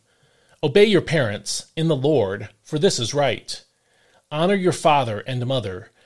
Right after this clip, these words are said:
which is the first commandment with a promise, that it may go well with you and that you may have a long life on the earth. Fathers,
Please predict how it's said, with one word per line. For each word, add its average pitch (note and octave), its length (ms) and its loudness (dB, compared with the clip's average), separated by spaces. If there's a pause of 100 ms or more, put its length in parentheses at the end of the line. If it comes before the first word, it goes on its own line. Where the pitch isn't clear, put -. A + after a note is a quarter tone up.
(160)
which - 180 -4
is E3 140 -2
the C#3 60 -4
first F#3 420 0
commandment C3+ 640 -2
with A#2 140 -8
a G#2 60 -10
promise, - 760 -8 (400)
that C3+ 140 4
it F3 100 0
may F3+ 140 2
go D3 160 4
well C#3+ 260 8
with F#3+ 180 2
you G3 300 -2 (240)
and C3+ 100 -6
that B2 200 -4
you E3 100 2
may F3+ 120 2
have B2 180 -2
a A2 40 2
long C#3 340 0
life A2 420 -2
on A2+ 100 -8
the G#2+ 140 -6
earth. F#2+ 460 -10 (600)
Fathers, G#2 680 -4